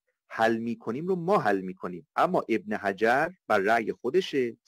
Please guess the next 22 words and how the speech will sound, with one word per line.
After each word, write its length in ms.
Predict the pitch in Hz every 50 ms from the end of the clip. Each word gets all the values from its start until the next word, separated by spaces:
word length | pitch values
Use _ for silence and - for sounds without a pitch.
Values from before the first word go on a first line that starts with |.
| - 95 90
شمس 340 | - - 104 101 92 - -
الدین 260 | 90 95 117 139 160
ذهبی 440 | 147 139 151 135 139 143 139 139 147
بر 160 | 147 143 104
رأی 280 | 95 95 107 117 117 107
خودشه. 460 | - - 104 90 - 73 - - - _ _ _ _ _ _ _ _ _ -
درسته؟ 520 | - 95 107 120 - - 95 90 90 92 - _ _ - - - - -
سوال 440 | - - - 139 135 139 139 139 139
من 160 | 165 208 220
از 100 | 196 180
شما 200 | - 147 156 180
اینه، 320 | 202 196 156 110 90 - _ _ _ _ _ _ _ _ _
چه 220 | - - - 233 226
دلیلی 600 | 180 151 135 127 120 117 120 117 110 110 107 104
وجود 440 | 101 104 104 92 - 113 120 107 -
دارد 380 | 107 101 98 98 92 92 _
که 140 | - - - - -
الف 420 | 113 110 107 113 127 123 107 - - _ _ _ _ _ _ _ _ _ _ _ _ _ _ _ _ _ -
شخصی 420 | - - 143 143 139 - - 113
رو 80 | 95 95
توثیق 500 | - - 98 85 - - 95 95 92 -
می‌کنه، 680 | 110 120 117 - 165 165 160 147 113 107 110 113